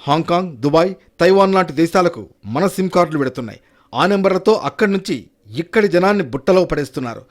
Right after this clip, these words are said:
హైదరాబాద్లోని సిమ్ కార్డ్స్ కొనుగోలు చేసి WhatsApp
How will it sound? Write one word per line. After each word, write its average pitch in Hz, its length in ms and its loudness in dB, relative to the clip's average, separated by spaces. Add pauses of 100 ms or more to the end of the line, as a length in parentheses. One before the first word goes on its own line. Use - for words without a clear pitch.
(380)
హైదరాబాద్లోని 202 680 2
సిమ్ 190 240 -2
కార్డ్స్ 190 300 0
కొనుగోలు 185 440 2
చేసి 147 200 -6 (320)
WhatsApp 196 340 0